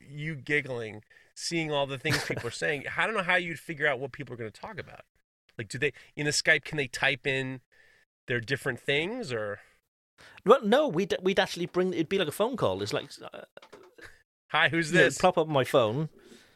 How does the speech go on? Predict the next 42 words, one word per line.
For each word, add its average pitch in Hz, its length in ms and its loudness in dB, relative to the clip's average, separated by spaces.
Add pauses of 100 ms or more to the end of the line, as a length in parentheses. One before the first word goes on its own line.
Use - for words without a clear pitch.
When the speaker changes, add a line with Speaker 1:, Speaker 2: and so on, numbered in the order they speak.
(400)
Speaker 2:
and 160 100 6
all 175 140 6
I'd 127 160 4
know 123 160 4
is 98 80 0
their 110 160 4
email 139 240 4
address, 82 480 -2
and 117 80 -2
I, 104 80 0
we'd 92 280 -8
just - 220 -6
say, 92 220 -4
"Accept," - 580 -4
and 113 220 0
they're 120 80 4
also, 139 280 0
their 107 200 0
audio, 104 320 2
they're, 110 180 -2 (240)
they're 117 260 2 (200)
on 123 120 2
the 110 80 2
show 175 180 2
like, 104 160 -2 (180)
like 104 140 -6
the 104 80 -10
three 113 140 0
of 107 60 2
us. - 340 -4 (360)
They'd 107 140 0
be 107 160 0
just 104 260 -6
another 104 180 -4
person. - 400 -2 (1000)
Um, 101 500 2 (920)
yeah, 165 220 2
and 92 80 0
if 107 100 -2
they're 95 100 -2
shit, - 260 0
we, 131 80 0